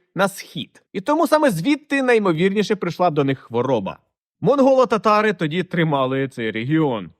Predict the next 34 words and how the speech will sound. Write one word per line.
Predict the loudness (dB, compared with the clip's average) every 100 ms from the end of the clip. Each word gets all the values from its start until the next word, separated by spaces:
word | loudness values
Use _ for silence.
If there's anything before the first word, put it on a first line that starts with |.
| _
І | -8
саме | -2 0 2
вони | 2 2
захворіли | 0 0 0 2 0
першими | 2 2 2 0 -2 -2 -4
і |
мали | -2 0 0
найтяжчі | 0 -2 -4 _ -2 0 -2 -6 -6
спалахи. | -6 -4 -2 0 -2 -12 -20 _ -4
Тоді | 0 2
загинуло | 2 2 2 2 2
дев'ять | 0 2 2 2 0
з | 0
десяти | 2 2 -2 -4 -2 -2
жителів | 0 0 0 0 0
ординської | 0 0 -2 -2 -4
столиці | -4 -4 -4 -6 -8
Сарай. | -6 -2 0 -2 -4 -12 _ _ _ _ _ -4
Роз'єднаність | 0 0 2 0 2 -2 -2 -6 -8
між | -6 -4
різними | 0 0 0 -4
племенами, | -2 0 2 2 2 2 0 0
зменшення | 0 0 0 -2 -4
торгівлі, | -2 -2 -2 0 0 0 -2 -2 -4
нечисельне | -2 0 0 0 0 2 0
і |
дуже | 2 2 2
розріджене | 2 2 2 0 0 -2 -2
населення, | -4 2 2 2 0 0 -2
величезні | 0 2 0 2 -2 0 -6
простори | -2 0 -2 -6 -6 -6
степів | -4 -6 -2 -2 -2
та | 0
лісів — | 0 0 -2 -2 -2